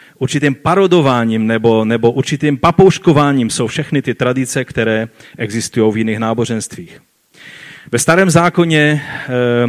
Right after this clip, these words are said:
jasně je vidět, kdo představuje tuto ženu, a takto tomu první křesťané, kteří byli vlastně Židé, eh, tomu rozuměli.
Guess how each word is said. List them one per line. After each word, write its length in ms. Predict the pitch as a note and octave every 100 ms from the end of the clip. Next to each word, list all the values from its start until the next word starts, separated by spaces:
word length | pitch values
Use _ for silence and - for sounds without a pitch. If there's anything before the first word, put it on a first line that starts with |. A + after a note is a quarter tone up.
| B2 A#2+ B2 A#2+
jasně 680 | A#2+ C3 D#3 - D#3 C#3 B2 -
je 160 | C3
vidět, 320 | C3 C#3 B2+ A2+
kdo 400 | A#2+ G#2+ C3 B2
představuje 800 | - - - A2+ G#2 G#2+ G#2 G#2 _ - _
tuto 260 | B2 A#2 G#2+
ženu, 440 | A#2+ A#2+ C#3 C#3+ - -
a 100 | A2
takto 480 | - C3+ - D#3 C#3
tomu 320 | - B2+ B2+
první 400 | - D3 C#3+ D#3
křesťané, 460 | - C#3 C3+ C3 B2+
kteří 360 | - A#2+ B2+
byli 220 | A2+ A#2
vlastně 440 | A2 A2+ - A2+ G#2+
Židé, 440 | A2 A2+ A2 A2+
eh, 1200 | - - - - _ G#2 G2+ G2+ G2+ G2+ G2+ G2+ F2+
tomu 240 | A2 A2
rozuměli. 600 | A#2+ A#2+ C#3 C3 G2+ E2+